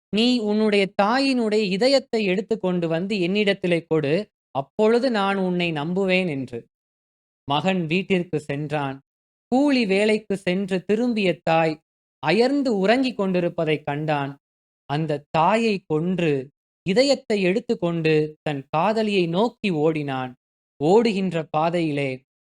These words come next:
கால் தடுமாறி கீழே விழ அந்த கையிலிருந்த இதயம் சொன்னதாம்,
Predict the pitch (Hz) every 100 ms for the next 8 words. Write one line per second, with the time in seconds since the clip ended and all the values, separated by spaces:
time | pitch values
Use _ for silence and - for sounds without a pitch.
0 | _ - 180 214 247 214 170 196 233 214
1 | 190 165 - - 240 233 170 147 170 208
2 | 143 - _ _ _ - 151 156 156 165
3 | 196 247 220 185 175 156 156 202 214 175
4 | - 147 160 147 135